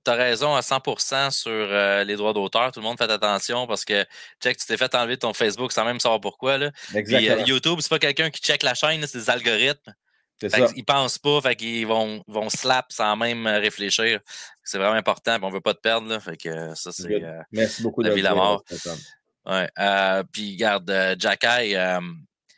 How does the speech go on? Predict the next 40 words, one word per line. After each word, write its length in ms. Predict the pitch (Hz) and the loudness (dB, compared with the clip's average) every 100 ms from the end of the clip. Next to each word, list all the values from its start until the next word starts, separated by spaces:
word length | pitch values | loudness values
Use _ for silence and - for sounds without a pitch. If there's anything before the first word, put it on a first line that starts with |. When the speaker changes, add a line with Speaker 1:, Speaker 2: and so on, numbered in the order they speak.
| _ | _
Speaker 1:
ah 120 | 110 | 2
ouais, 80 | 120 | 2
aussi, 240 | 104 - 127 | 0 -2 -2
Slaf, 320 | - 131 135 | 0 0 0
là, 200 | 135 135 | -2 0
il 100 | 117 | 0
parle 180 | 107 107 | 0 0
un 60 | 104 | 0
peu 140 | 104 | -2
trop, 260 | - 123 139 | -2 -2 -2
là. 160 | 131 123 _ - | -6 -12 _ -8
Euh, 480 | 90 92 90 92 92 | -2 0 0 0 -2
j-, 140 | 80 90 | -4 -6
j-, 120 | 92 - - _ | -16 -18 -20 _
j'ai 220 | 131 151 | -2 0
aimé 200 | 143 165 | 0 0
ce 60 | 208 | 0
qu'il 120 | 202 | 0
a 40 | 160 | 0
dit, 320 | 139 185 190 | 0 0 2
mais 140 | 156 | 2
j'ai 120 | 117 127 | 2 2
eu 100 | 139 | 2
la 180 | 139 | 2
même 180 | 127 139 | 2 0
réaction, 520 | 131 123 113 - 139 | 2 2 2 0 0
là. 60 | 135 | 2
J'ai 120 | 113 | 0
fait, 200 | 107 113 110 | 2 0 0
hmm, 560 | 131 127 117 107 101 92 - - - - | -6 -6 -6 -6 -8 -10 -12 -12 -12 -2
fais 80 | |
attention, 560 | 123 127 113 - 107 87 | 0 2 2 0 -2 -2
fais 60 | - | 0
attention, 560 | 113 117 107 127 123 120 | 2 2 2 4 2 2
parce 160 | 104 | 0
que 140 | - 107 | 0 2
d'un, 260 | 117 123 | 4 2
oui, 200 | 117 123 | 0 -2
t'en 160 | 139 117 | 0 -2
mets 220 | 110 113 | 0 -2